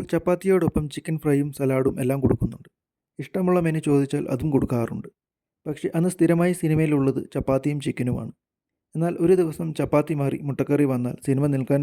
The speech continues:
പോവുകയാണെന്നാണ് അർത്ഥം. "എടാ മുട്ടക്കറി വന്നടാ" എന്ന് ഞങ്ങൾ അത്ഭുതത്തോടെ പറയും. മുട്ടക്കറി വന്നാൽ പ്രൊഡ്യൂസറിൻ്റെ കയ്യിൽ പണമെല്ലാം തീർന്നു തുടങ്ങിയെന്ന് മനസ്സിലാകും.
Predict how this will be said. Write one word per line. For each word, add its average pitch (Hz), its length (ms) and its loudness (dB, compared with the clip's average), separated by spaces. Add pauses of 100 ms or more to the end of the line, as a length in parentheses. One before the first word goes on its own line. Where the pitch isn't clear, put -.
പോവുകയാണെന്നാണ് 120 760 2
അർത്ഥം. - 260 -6 (800)
"എടാ 147 220 -2
മുട്ടക്കറി 156 420 0
വന്നടാ" 143 380 0
എന്ന് 131 240 -2
ഞങ്ങൾ 131 260 -2
അത്ഭുതത്തോടെ 131 600 2
പറയും. - 300 -6 (680)
മുട്ടക്കറി 185 380 0
വന്നാൽ 175 280 0
പ്രൊഡ്യൂസറിൻ്റെ 160 580 2
കയ്യിൽ 139 280 4
പണമെല്ലാം 139 560 0
തീർന്നു 123 320 0
തുടങ്ങിയെന്ന് 120 380 0
മനസ്സിലാകും. 117 520 -4